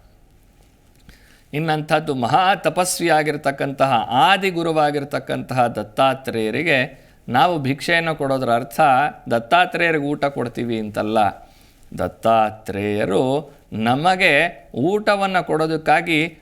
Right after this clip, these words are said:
ಬರೋಂತಹ ಅಡ್ಡಿ ಆತಂಕಗಳೇನಿದೆ, ಅಂದ್ರೆ ಜೀವನದಲ್ಲಿ ನಾವು ಸುಖಮಯವಾಗಿ ಜೀವನ ನಡೆಸೋದಕ್ಕೆ ಅಡ್ಡಿ ಆತಂಕಗಳೇನು?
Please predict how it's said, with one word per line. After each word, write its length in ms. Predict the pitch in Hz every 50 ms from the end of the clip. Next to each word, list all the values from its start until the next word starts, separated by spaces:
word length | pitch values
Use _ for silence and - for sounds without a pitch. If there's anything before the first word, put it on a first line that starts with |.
| - - 107
ಬರೋಂತಹ 580 | 123 135 156 180 190 190 185 - - 185 180 170 156 - -
ಅಡ್ಡಿ 300 | 135 139 151 175 208 214
ಆತಂಕಗಳೇನಿದೆ, 1080 | - 127 147 160 180 - - 180 180 170 180 170 165 165 156 147 143 139 139 127 117
ಅಂದ್ರೆ 680 | 104 - - 123 156 180 165 143 120 110 - - - - - - -
ಜೀವನದಲ್ಲಿ 760 | 101 - 131 127 156 185 190 190 180 175 165 165 165 165 165
ನಾವು 260 | 151 147 143 135 127 117
ಸುಖಮಯವಾಗಿ 880 | - - 147 139 - 190 196 196 202 202 196 190 185 185 185 170 165
ಜೀವನ 380 | 147 135 147 180 196 202 196 196
ನಡೆಸೋದಕ್ಕೆ 540 | 180 165 160 151 165 156 156 151 156 - 120
ಅಡ್ಡಿ 240 | 123 113 - 175
ಆತಂಕಗಳೇನು? 920 | 160 147 151 147 143 139 135 127 131 120 117 107 113 143 170 165 156 123